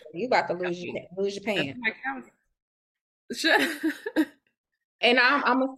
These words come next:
Speaker 1: and the only reason I feel like this is even something to talk about, because I feel like the lines get blurred sometimes when it comes to men. I feel like men, I don't know. Anyway,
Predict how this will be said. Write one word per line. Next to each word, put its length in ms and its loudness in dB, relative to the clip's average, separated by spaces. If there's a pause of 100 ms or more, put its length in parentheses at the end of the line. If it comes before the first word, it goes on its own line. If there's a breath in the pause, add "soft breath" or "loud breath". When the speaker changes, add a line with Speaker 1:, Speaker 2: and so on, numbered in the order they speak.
(100)
Speaker 1:
and 160 4
the 60 4
only 180 2
reason 300 0
I 80 -2
feel 100 -4
like 100 2
this 120 -2
is 80 -16
even 180 -6
something 260 -8
to 80 -6
talk 220 -2
about, 240 0
because 220 -4
I 180 0
feel 140 2
like 160 -4
the 80 -8
lines 360 -6
get 220 -4
blurred 340 -2
sometimes 460 -8
when 140 -4
it 120 -6
comes 340 -8
to 120 -2
men. 480 -4
I 100 -6
feel 140 -4
like 160 2
men, 720 -4 (800)
I 100 -6
don't 140 -4
know. 260 -14 (180)
Anyway, 440 -2